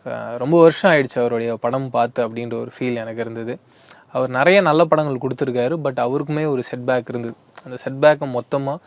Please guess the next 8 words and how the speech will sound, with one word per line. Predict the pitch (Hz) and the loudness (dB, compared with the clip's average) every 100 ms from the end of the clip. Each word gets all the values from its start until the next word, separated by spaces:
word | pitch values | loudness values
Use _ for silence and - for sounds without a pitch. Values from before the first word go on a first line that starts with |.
| _ _ _ - | _ _ _ -12
இந்த | 120 139 | -8 -2
த்ரீ | 139 | -2
பி | 139 135 | 2 0
ஹெச் | 127 | 0
கே | - | -4
படத்துலேருந்து | 117 120 117 117 117 123 123 113 - _ _ _ | -2 -2 -2 -6 -6 -4 -4 -4 -8 _ _ _
மீண்டும் | 139 147 139 131 | -4 -2 -2 -4
ஒரு | 120 | -6